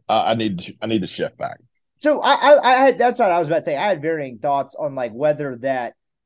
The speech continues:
Speaker 2: uh, was the right thing to do and if, like, shifting's fair or unfair. But the whole collection of the rules that put up, put, whatever it was, whatever combination of all those rules that put out the product that they put out so far this year, I'm all in on. I've enjoyed it mu-,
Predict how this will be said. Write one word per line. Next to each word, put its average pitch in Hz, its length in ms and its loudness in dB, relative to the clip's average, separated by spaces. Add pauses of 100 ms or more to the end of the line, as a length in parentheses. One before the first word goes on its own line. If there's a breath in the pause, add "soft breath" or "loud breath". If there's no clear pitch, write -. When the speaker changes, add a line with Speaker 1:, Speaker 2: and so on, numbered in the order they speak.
(100)
Speaker 2:
uh, 120 460 -4
was 165 240 -4
the 151 120 -4
right 147 300 -2
thing 143 200 -8
to 123 60 -10
do 143 360 -2
and 131 100 -2
if, 123 140 -8
like, 120 160 0
shifting's 135 380 -8
fair 143 220 2
or - 80 -4
unfair. 160 340 0
But 175 260 2
the 202 120 0
whole 247 340 6
collection 202 680 -4
of 156 140 -4
the 139 80 -6
rules 151 360 -4
that 131 260 -8
put 185 180 0
up, 160 260 0
put, - 200 -12
whatever 262 400 2
it 233 80 0
was, 202 260 2
whatever 226 300 -4
combination 175 560 -4
of 151 100 -6
all 156 80 0
those 123 180 -4
rules 147 200 -6
that - 180 -6
put 160 140 2
out 151 200 0
the - 60 -4
product 139 440 0
that 139 120 -6
they 127 100 -6
put 143 200 -2
out 127 180 -2
so 143 100 -4
far 135 220 0
this 127 200 -10
year, 160 180 0
I'm 135 160 -2
all 123 180 2
in 110 140 -4
on. 90 160 -12
I've 131 260 -6
enjoyed 120 320 -4
it 110 180 -6
mu-, 139 220 0